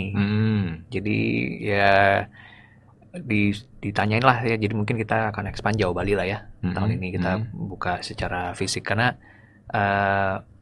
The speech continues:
Speaker 2: walaupun gue bilang, "Wah, kita lifestyle mobility," gitu ya,
Speaker 1: Hmm.
Speaker 2: eh, kita tech, tech company untuk,
Speaker 1: Hmm.
Speaker 2: eh, motor.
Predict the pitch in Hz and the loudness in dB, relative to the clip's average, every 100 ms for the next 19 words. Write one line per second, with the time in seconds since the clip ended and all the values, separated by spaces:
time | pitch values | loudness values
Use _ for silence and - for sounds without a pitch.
0 | - - 101 98 101 107 104 101 98 98 | -20 -6 -2 -2 -2 0 0 0 2 2
1 | 98 101 110 104 104 - 110 98 - 104 | 0 -2 0 0 0 0 2 2 0 0
2 | 104 107 107 120 120 107 101 104 113 104 | 0 0 -2 -2 -2 -2 0 4 6 6
3 | 101 104 98 98 104 - 113 101 101 - | 6 2 -2 -4 -6 -4 -4 -4 -6 -6
4 | 104 - 104 107 107 107 107 107 104 95 | -4 -4 -6 -4 -4 -2 -2 -2 0 0
5 | 98 107 101 98 98 104 104 113 107 | 0 -4 -4 -4 -2 -2 0 0 0